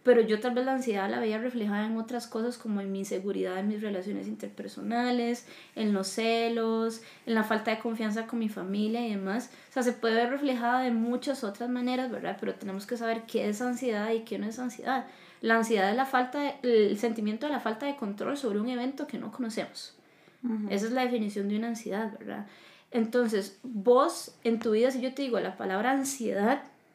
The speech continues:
Speaker 1: ¿con qué cosas específicas las relacionás? Por ejemplo, vos me decís a mi ansiedad y yo pienso estar soltera,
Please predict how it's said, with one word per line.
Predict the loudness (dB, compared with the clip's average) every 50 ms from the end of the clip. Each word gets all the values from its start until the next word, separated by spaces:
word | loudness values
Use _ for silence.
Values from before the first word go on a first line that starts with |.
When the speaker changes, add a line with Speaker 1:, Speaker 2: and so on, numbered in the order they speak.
| _ -12 -4
Speaker 1:
¿con | -2 0 0 0
qué | 0 -2 -4 -2
cosas | -2 -2 -2 -2 -4
específicas | -6 -6 -4 -4 -4 -4 -4 -6 -8 -8 -8 -4 -4 -2 -2
las | -2 -4 -4
relacionás? | -6 -6 -8 -8 -10 -10 -10 -8 -8 -8 -8 -10 -12 -14 -16 -18 _ _ _ _ _ _ _ _ _ _ _
Por | 2 6 6
ejemplo, | 8 6 6 4 2 0
vos | 2 2
me | 2 0
decís | 0 0 0
a | 0
mi | 0 2 0
ansiedad | 0 0 -2 -2 -2 -2 0 2 2 2 0
y | -2 -2
yo | -2 -2 -2
pienso | 0 -2 0 0 -2 -4
estar | -6 -6 -6 -4 -4
soltera, | -4 -6 -8 -8 -10 -14 -14